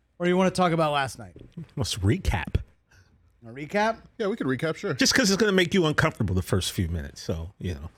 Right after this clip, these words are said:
Speaker 2: <laughs>
Speaker 1: Yeah, you guys can start, and I can chime in later, or do you want me to just let it rip on how I
Speaker 3: No,
Speaker 1: felt
Speaker 3: let,
Speaker 1: last night?
Speaker 3: let it
Speaker 2: Well,
Speaker 3: rip,
Speaker 2: I tell you
Speaker 3: baby.
Speaker 2: what, I was very, not to interrupt, Adam, I was very impressed. Brockman was, like, so enthusiastic on the phone last week that I'm like, "Maybe you should continue to do it because,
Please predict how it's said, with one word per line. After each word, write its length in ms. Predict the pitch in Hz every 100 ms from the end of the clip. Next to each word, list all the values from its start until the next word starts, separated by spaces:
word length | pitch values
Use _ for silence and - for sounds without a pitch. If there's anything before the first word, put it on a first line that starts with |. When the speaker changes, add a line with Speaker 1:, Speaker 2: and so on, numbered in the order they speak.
| - -
Speaker 2:
<laughs> 800 | 294 160 311 143 - - - 262
Speaker 1:
Yeah, 200 | 220 226
you 120 | 247
guys 240 | 392 294 202
can 140 | 190
start, 400 | 131 - 185 196
and 80 | 185
I 60 | 180
can 160 | 175
chime 260 | - 180 180
in 120 | 170
later, 280 | 170 220 277
or 40 |
do 40 | 240
you 80 | 202
want 140 | 185
me 80 | 180
to 60 | 165
just 180 | 160
let 180 | 143 160
it 40 | 147
rip 280 | 151 143 143
on 100 | 139
how 160 | 143
I 60 | 135
Speaker 3:
No, 100 | 165
Speaker 1:
felt 180 | 180 170
Speaker 3:
let, 80 |
Speaker 1:
last 160 | 127 104
night? 100 | 165
Speaker 3:
let 120 | 208
it 80 | 196
Speaker 2:
Well, 100 | 165
Speaker 3:
rip, 80 | 156
Speaker 2:
I 40 |
tell 160 | 139 226
you 60 |
Speaker 3:
baby. 180 | 208 165
Speaker 2:
what, 20 | -
I 100 | 156
was 180 | 214 131
very, 360 | 98 143 165 139
not 140 | 156
to 60 | 160
interrupt, 300 | 156 165 -
Adam, 180 | 170 180
I 20 |
was 100 | 160
very 200 | 147 466
impressed. 560 | 214 - 185 170 147 107
Brockman 420 | 185 262 - 277
was, 160 | 190 135
like, 200 | 139 -
so 340 | - - 170
enthusiastic 720 | 170 135 143 113 113 120 - 139
on 80 | 117
the 60 | 104
phone 520 | - 123 131 151 156
last 320 | 135 131 139
week 180 | 170 170
that 80 | 160
I'm 100 | 156
like, 160 | 135 113
"Maybe 240 | 214 311
you 40 |
should 160 | 294 131
continue 460 | 127 104 202 196 117
to 80 |
do 140 | 107 101
it 120 | -
because, 420 | 117 113 107 107